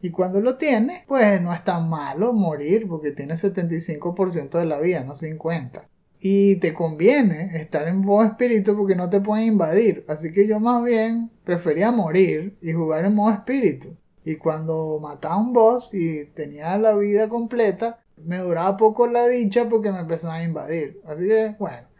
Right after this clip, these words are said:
sí veo su punto y me gustó sobre todo para que se aprendan la teoría de lo que es un positive loop y un negative loop. Así que échenle un vistazo que está bueno el video. Les dejo el enlace en la descripción.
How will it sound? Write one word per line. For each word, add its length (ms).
sí 340
veo 280
su 180
punto 440
y 100
me 120
gustó 280
sobre 240
todo 440
para 280
que 240
se 160
aprendan 560
la 160
teoría 540
de 120
lo 140
que 140
es 60
un 280
positive 600
loop 340
y 140
un 140
negative 440
loop. 380
Así 260
que 260
échenle 320
un 60
vistazo 440
que 80
está 180
bueno 260
el 60
video. 280
Les 220
dejo 260
el 100
enlace 320
en 80
la 60
descripción. 480